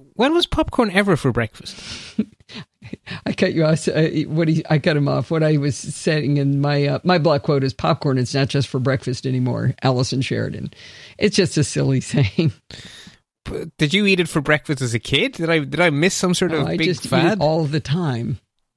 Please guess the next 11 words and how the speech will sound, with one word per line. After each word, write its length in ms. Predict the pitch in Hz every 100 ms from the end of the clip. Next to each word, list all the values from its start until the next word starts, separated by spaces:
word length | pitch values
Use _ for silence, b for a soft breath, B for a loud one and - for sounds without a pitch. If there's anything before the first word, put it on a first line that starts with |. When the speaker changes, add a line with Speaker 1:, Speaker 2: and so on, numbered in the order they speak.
| _ -
Speaker 2:
I, 160 | 151 -
I, 320 | 196 214 175 - _ - 123
I 100 | 208
ate 180 | 277 254
it 100 | -
twice 400 | - 208 208 -
yesterday. 640 | 180 156 131 131 113 - _ _ _ _ _ _ _ -
Speaker 1:
I 120 | -
eat 200 | 202 262
it. 180 | 233 - -
I, 200 | 143